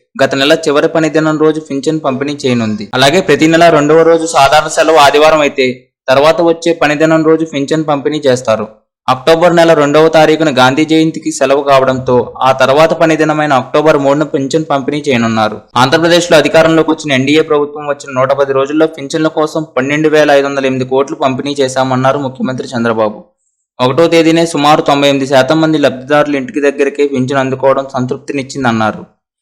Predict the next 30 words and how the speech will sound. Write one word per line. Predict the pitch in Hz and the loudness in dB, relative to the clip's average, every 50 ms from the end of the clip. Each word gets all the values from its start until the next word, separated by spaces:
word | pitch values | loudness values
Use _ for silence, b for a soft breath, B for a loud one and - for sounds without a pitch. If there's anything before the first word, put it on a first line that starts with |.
| _ _ _ - | _ _ _ 0
పేదలకు | 127 131 143 156 165 170 170 | 2 4 4 4 2 2 4
ఆర్థిక | 160 139 139 139 131 147 156 | 4 4 4 4 2 0 0
భద్రత | 147 151 156 151 156 147 156 | 0 0 0 0 -2 -2 -2
కల్పించాలనే | 147 - 143 139 143 143 143 - 147 139 139 135 135 131 | -2 -2 -2 -2 -2 -4 -2 0 0 0 0 0 0 -2
లక్ష్యంతో | 127 123 127 - - 151 147 143 156 147 | -2 -2 -4 -6 -6 -8 -4 -2 -2 -2
పింఛన్ | 143 - 135 131 131 156 143 | -2 -4 -6 -6 -4 -4 -2
అందించే | 143 139 139 143 139 139 135 139 135 | -2 -2 -4 -4 -6 -6 -4 -6 -4
కార్యక్రమాన్ని | 127 135 123 120 131 127 139 139 139 143 143 143 135 | -2 -2 -2 -2 -2 -4 -4 -4 -2 -2 -2 -4 -2
ప్రభుత్వ | 135 127 123 131 123 127 147 | -2 -2 -2 -2 -4 -4 -4
ఉద్యోగులు | 147 147 127 - 139 139 143 143 | -4 -4 -4 -2 -2 0 0 -2
సమర్థంగా | 139 - 127 127 135 131 127 147 143 147 151 147 | -2 -4 -2 -2 -2 -2 -2 -4 -2 -2 -2 -2
నిర్వర్తించాలని | 143 135 131 135 131 131 - 139 135 127 - 135 131 131 131 135 | -2 -2 -2 -4 -6 -6 -10 -10 -8 -4 -2 -2 0 0 -2 -4
ప్రశంసించారు. | 131 131 127 - 139 135 131 131 123 110 - 110 104 101 - - _ _ _ _ _ _ _ _ _ - | -6 -8 -8 -8 -8 -8 -6 -6 -8 -6 -4 -6 -6 -8 -10 -14 _ _ _ _ _ _ _ _ _ -8
ఒక్క | 123 127 143 | -4 -2 0
రోజులో | 143 143 143 147 156 160 165 175 170 | 2 2 2 2 4 4 4 2 2
రికార్డు | - 143 131 - 147 151 160 | 2 0 0 0 0 0 0
స్థాయిలో | 156 - - 156 151 151 156 160 | -2 0 2 2 2 4 2 0
పింఛన్లు | 151 - 143 135 123 156 147 151 | -2 -2 -6 -6 -4 -4 -4 -2
పంపిణీ | 143 147 135 131 143 139 139 123 139 | -4 -4 -4 -4 -6 -6 -4 -4 -4
చేసిన | 135 - 143 135 | -4 -4 -6 -6
సచివాలయ | 127 - 117 117 - 143 147 147 151 151 151 151 | -6 -6 -8 -4 0 2 2 4 4 4 4 2
ఉద్యోగులు, | 147 143 127 143 139 139 135 139 135 139 139 127 135 B B - | 2 0 0 0 0 2 2 0 0 -2 -2 -4 -6 B B -8
ఇతర | 135 - 151 160 | -4 0 0 2
ప్రభుత్వ | 151 156 151 156 151 - 165 165 | 2 2 2 2 2 2 2 2
సిబ్బందిని | 147 156 131 131 143 143 143 147 147 143 | 2 2 2 0 0 0 0 -2 -2 -2
మనస్ఫూర్తిగా | 131 127 127 135 139 - - - 170 165 165 165 151 160 156 | 0 0 0 -2 -2 -6 -4 -2 -2 -2 -2 0 2 2 4
అభినందిస్తున్నానని | 143 131 139 143 147 151 151 151 143 147 - 156 151 147 143 143 143 147 143 147 | 4 2 0 -2 -2 -2 -2 -4 -4 -6 -8 -8 -4 -4 -4 -4 -4 -4 -4 -2
చంద్రబాబు | 127 131 131 135 143 143 143 | -2 -2 0 0 2 0 0
ట్వీట్ | 143 - 143 139 139 - 131 | 0 -4 -6 -6 -4 -4 -4
చేశారు. | 120 - - 110 107 107 101 | -4 -2 -2 -4 -4 -4 -8